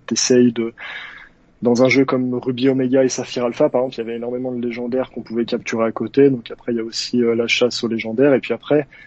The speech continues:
ce qui était sympa aussi, c'était, ce qui donnait un peu de défi, c'était le combat, en fait, avec les amis au final.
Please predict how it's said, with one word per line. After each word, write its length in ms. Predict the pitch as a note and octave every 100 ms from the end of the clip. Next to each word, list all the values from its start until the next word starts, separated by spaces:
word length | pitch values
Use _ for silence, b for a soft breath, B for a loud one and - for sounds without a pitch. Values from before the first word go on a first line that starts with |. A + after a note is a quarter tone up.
| B -
ce 120 | -
qui 80 | B2
était 160 | B2+
sympa 340 | - B2+ A2+ C3
aussi, 300 | A#2 - E3
c'était, 520 | - B2+ A#2 A#2 A#2
ce 120 | -
qui 140 | - B2
donnait 340 | A2+ B2 B2+
un 100 | B2
peu 140 | A#2+
de 60 | A#2
défi, 300 | A#2+ A#2+ E3
c'était 180 | - A#2+
le 80 | -
combat, 300 | B2 B2 C3
en 80 |
fait, 220 | A#2+ B2+ A#2+
avec 240 | A2+ -
les 140 | A#2 A#2+
amis 200 | C3 A#2+
au 80 |
final. 320 | A2 - A2+